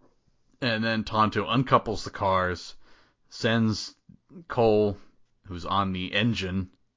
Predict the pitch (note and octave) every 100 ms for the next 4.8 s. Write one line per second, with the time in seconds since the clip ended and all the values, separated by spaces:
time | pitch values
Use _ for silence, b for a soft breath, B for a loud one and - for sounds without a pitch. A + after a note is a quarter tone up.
0 | _ _ _ _ - B2 G#2 E2+ E2 F#2
1 | - b b b b b - F2+ F2 F#2+
2 | B2+ - A#2 G#2 G#2 G2+ A2+ - F#2 F#2
3 | F#2 F#2 F#2 F2+ - A2 A2 F#2+ F#2+ F#2+
4 | - G#2+ G#2 F2 F#2+ F#2 F#2+ F2+